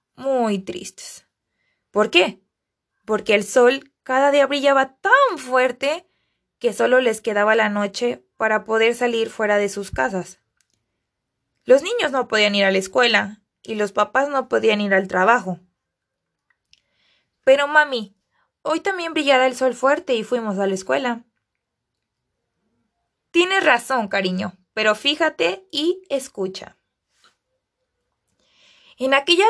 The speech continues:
aldea, además de brillar muy fuerte el sol, quemaba tanto que los campos estaban sin flores, los ríos se secaban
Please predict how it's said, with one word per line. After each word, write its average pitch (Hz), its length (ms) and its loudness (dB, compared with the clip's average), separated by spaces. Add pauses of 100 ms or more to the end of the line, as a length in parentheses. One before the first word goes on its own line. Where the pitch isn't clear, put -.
aldea, 247 500 2 (560)
además 262 640 0
de 320 140 2
brillar 233 460 2
muy 277 220 -2
fuerte 240 400 -2
el 214 80 -4
sol, - 360 -4 (560)
quemaba 214 460 2
tanto 233 560 -2 (100)
que 220 140 -6
los 208 200 -4
campos 226 380 -4
estaban 190 480 2
sin 185 180 -4
flores, 240 640 2 (720)
los 247 200 0
ríos 294 260 4
se 254 100 -4
secaban 226 680 2